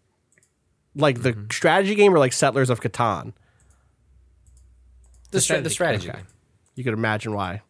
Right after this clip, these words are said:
Speaker 3: Yeah.
Speaker 1: these days. Uh, shout outs to, um, uh,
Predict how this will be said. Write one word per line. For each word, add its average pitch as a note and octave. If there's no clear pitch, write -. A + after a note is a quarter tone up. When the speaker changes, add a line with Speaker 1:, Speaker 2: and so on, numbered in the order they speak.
Speaker 3:
Yeah. A2
Speaker 1:
these G#2+
days. -
Uh, D#3
shout A3
outs G3+
to, G3
um, D3+
uh, C#3